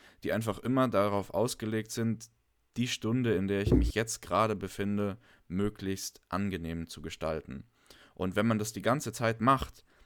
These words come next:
dann ist man ja tatsächlich auch glücklich und zufrieden. Also diese Gesellschaft ist wirklich glücklich, zufrieden und stabil.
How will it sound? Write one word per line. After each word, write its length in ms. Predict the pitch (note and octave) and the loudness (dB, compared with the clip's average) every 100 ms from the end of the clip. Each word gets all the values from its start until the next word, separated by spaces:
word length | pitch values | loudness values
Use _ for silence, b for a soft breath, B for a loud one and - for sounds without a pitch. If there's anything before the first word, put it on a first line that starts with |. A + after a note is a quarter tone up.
| _ | _
dann 160 | D#2 G2+ | -6 -2
ist 120 | - | 0
man 160 | G#2+ | 0
ja 100 | F#2+ | 0
tatsächlich 680 | F2 F2 - G2+ - A#2+ - | -4 -8 -4 -4 -4 -8 -4
auch 340 | F2+ G2+ - - - _ | -4 -4 -6 -20 -20 _
glücklich 480 | B2 B2+ - F#2 C#2+ | 0 0 -2 -8 -6
und 140 | F#2+ | -6
zufrieden. 600 | - F2 - G#2 D#2 A2+ _ _ _ _ _ _ _ _ _ _ _ _ | -6 -10 -8 -8 -8 -12 _ _ _ _ _ _ _ _ _ _ _ _
Also 180 | G2 G2 | -6 -4
diese 240 | F#2+ G2 | -4 -4
Gesellschaft 640 | G2 F#2 G2 A#2+ C#3+ B2 | -2 2 2 2 -2 -4
ist 220 | - - F#2+ | -8 -4 2
wirklich 480 | B2 - C#3 C#3+ | 0 0 -8 -6
glücklich, 480 | G2+ G#2 A#2+ C3+ C#3 | -4 -4 -4 -8 -10
zufrieden 580 | - G2 - G2+ B2 C3 | -10 -8 -4 -2 -2 -2
und 160 | A2 A2+ | -4 -4
stabil. 540 | - F#2+ G#2+ D#2 | -4 -4 -2 -2